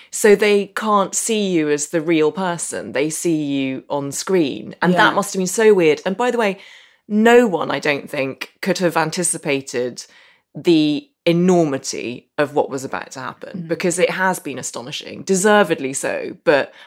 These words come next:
Speaker 1: I don't think you should beat yourself up about that, because you couldn't have known.
Speaker 2: Mm.
Speaker 1: And you would have sounded like the worst kind of hybrid of Mariah Carey and
Speaker 2: <laughs> And?
Speaker 1: Donald Trump. <laughs> It would be like,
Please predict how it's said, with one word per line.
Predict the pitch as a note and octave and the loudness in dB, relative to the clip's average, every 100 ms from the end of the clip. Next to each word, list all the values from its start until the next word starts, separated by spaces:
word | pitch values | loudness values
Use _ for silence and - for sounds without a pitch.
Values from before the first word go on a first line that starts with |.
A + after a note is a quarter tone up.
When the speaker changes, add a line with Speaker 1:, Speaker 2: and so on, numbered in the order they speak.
| - | -2
Speaker 1:
I | F3 | 2
don't | F#3 | 4
think | E3 | 2
you | D#3+ | -2
should | F3 | -4
beat | E3+ C#3+ | -2 -2
yourself | C#3 D3+ | -2 -2
up | C#3+ C3+ | -4 -6
about | B2+ - _ _ | -6 -8 _ _
that, | A2 D3 A2 - | 0 2 2 0
because | - - C#3+ | -10 -8 -6
you | D#3 | -6
couldn't | - D#3+ D3+ | -4 -6 -6
have | C#3 - | -12 -14
known. | - - - _ _ _ - | -12 -12 -14 _ _ _ -12
Speaker 2:
Mm. | G3 F3+ E3 | -8 -8 -2
Speaker 1:
And | D#3+ E3+ | 2 2
you | F3+ | 2
would | F3 E3+ | 4 4
have | D#3 | 2
sounded | D3+ C3 B2 B2 | 0 -2 -4 -8
like | B2 G#2+ - - | -8 -8 -10 -6
the | D#3+ | -6
worst | C#3+ D3 C3+ C3+ | 0 0 0 -4
kind | - C#3 B2+ B2 | -6 -6 -6 -6
of | B2 | -8
hybrid | C#3 B2+ B2 - | -4 -4 -4 -6
of | B2+ C3+ | -6 -8
Mariah | C#3 C3 B2 B2 | -6 -4 -4 -4
Carey | - A#2+ A2 F#2 A#2+ - | -6 -6 -4 -6 -4 0
and | C#4 C#4+ - F3 | 0 0 -2 -2
Speaker 2:
<laughs> | - - - - _ | -2 -4 -6 -20 _
And? | G3+ G3+ A3 B3 - - | 2 2 2 -4 -8 -8
Speaker 1:
Donald | - D3+ C#3 | -4 -2 -4
Trump. | - B2 - | -6 -8 -6
<laughs> | - F#4 A#4+ G4+ D5 | 2 4 4 4 4
It | B4 | 6
would | C#5 C#5 | 6 6
be | |
like, | A3+ G#3 | 6 6